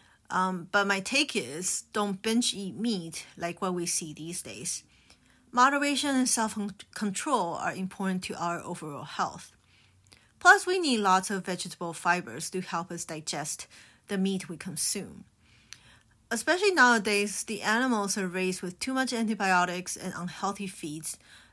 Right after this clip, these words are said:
to make them grow faster and full of fat instead of healthy muscles. So it, it is important for us to watch what we eat and be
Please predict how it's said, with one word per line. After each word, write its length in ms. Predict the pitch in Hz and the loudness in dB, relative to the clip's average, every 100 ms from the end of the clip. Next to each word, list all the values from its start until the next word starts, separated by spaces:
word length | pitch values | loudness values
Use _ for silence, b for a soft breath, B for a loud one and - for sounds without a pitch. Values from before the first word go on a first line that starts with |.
| B | B
to 100 | 214 | -2
make 200 | 202 185 | -2 -2
them 120 | 185 | -4
grow 200 | 185 165 | -6 -6
faster 560 | - 220 226 - 220 - | 0 4 4 2 -2 -2
and 160 | 196 190 | -6 -6
full 240 | 180 143 | -6 -6
of 60 | - | -6
fat 520 | - 165 95 165 - | 2 2 2 -2 -6
instead 420 | 196 185 - 160 | -8 -6 -6 -8
of 120 | 151 - | -10 -8
healthy 280 | - - | -10 -10
muscles. 560 | 151 190 - - - - _ _ B B B B B | -6 -4 -4 -6 -10 -10 _ _ B B B B B
So 160 | - 185 | -8 -6
it, 180 | 180 - - | -6 -6 2
it 160 | 247 | 4
is 180 | 277 262 | 4 0
important 480 | 240 202 214 208 196 | 0 0 0 0 -2
for 140 | 202 | -4
us 260 | - 185 180 | -2 -2 -2
to 180 | - 202 | -6 -6
watch 480 | 185 175 175 180 - | -2 2 2 0 -2
what 160 | 240 | 0
we 120 | 262 | 0
eat 400 | 247 - 196 190 - | -2 -2 -4 -4 -4
and 220 | 190 185 | -4 -4
be 280 | 185 156 | -6 -8